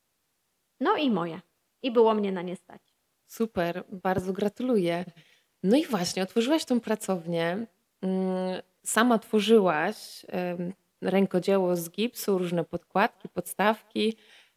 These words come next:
Speaker 2: Em, robiłaś także warsztaty z ludźmi.
Speaker 1: Mhm.
Speaker 2: I co teraz będziesz robić?
Speaker 1: Teraz,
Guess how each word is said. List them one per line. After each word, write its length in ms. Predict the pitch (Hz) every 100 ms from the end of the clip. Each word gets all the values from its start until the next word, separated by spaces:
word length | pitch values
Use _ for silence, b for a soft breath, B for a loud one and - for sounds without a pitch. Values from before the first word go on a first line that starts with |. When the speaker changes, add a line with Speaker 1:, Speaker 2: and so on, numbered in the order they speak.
| -
Speaker 2:
Em, 480 | 180 185 190 190 185
robiłaś 420 | 196 196 240 240
także 720 | - 214 196 190 196 190 190 196 196
warsztaty 920 | 185 185 196 - 180 180 160 165 208 262 _ _ _ _
z 140 | 196 170
ludźmi. 540 | 185 170 160 156 165 254
Speaker 1:
Mhm. 360 | 226 180 196 254 _ _ _ _ _ -
Speaker 2:
I 400 | 196 101 196 196 202 202 _ _ _ _ _ _ _
co 120 | 285
teraz 460 | - 185 156 - -
będziesz 380 | 165 156 160 -
robić? 320 | 160 165 160 _ _ _ _ _ _ _ _ _ _ _
Speaker 1:
Teraz, 540 | 208 - 180 214 -